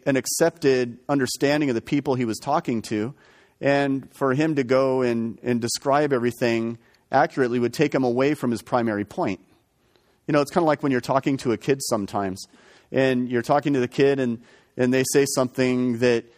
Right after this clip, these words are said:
that may not be strictly true, but you don't wanna get into all that because you wanna explain your main point.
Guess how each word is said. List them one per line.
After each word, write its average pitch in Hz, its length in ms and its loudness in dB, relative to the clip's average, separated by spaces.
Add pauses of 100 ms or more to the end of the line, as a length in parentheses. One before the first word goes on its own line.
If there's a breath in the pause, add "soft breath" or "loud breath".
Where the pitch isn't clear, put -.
(220 soft breath)
that 123 140 0
may 156 240 2
not 151 280 0
be 139 120 2
strictly 143 400 -2
true, 156 400 0
but 127 260 0 (120)
you 147 140 0
don't 165 120 2
wanna 147 160 0
get 135 200 2
into 123 160 0
all 113 160 0
that 147 300 0
because 120 280 -4
you 143 80 0
wanna 131 180 0
explain 117 460 -2
your 107 100 -2
main 104 220 -2
point. 110 380 -4